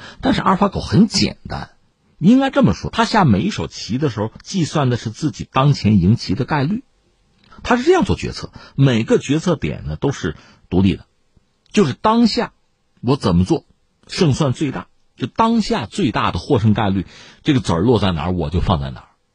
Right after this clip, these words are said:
或者我们这么理解说，他不用考虑未来啊，做好当下就是了。所以这里面确实有点颠覆的东西。以往我们讲一定要高瞻远瞩啊，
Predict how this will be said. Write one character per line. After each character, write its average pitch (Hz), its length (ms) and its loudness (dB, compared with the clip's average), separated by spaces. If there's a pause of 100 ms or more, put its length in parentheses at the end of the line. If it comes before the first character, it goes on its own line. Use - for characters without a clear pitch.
(180)
或 208 100 0
者 202 60 4
我 165 100 4
们 156 120 0
这 202 100 0
么 160 100 -2
理 127 120 -4
解 131 120 0
说， - 160 -8
他 - 140 -8
不 202 160 -2
用 339 100 4
考 - 180 -6
虑 80 60 -4
未 - 160 -6
来 - 120 -12
啊， - 240 -16 (300)
做 254 160 0
好 - 140 -2
当 175 160 2
下 - 180 0
就 101 120 -2
是 - 160 -8
了。 - 140 -14 (720)
所 240 140 2
以 - 20 2
这 214 100 2
里 214 60 2
面 185 120 0
确 196 160 -4
实 180 80 -4
有 220 80 -4
点 - 160 -4
颠 202 180 4
覆 208 180 2
的 90 120 0
东 85 180 -4
西。 80 160 -6
以 139 140 0
往 175 160 4
我 110 100 4
们 160 100 0
讲 117 260 -4
一 120 100 0
定 165 100 2
要 95 120 2
高 147 180 0
瞻 151 100 0
远 156 220 -2
瞩 - 160 -8
啊， - 180 -20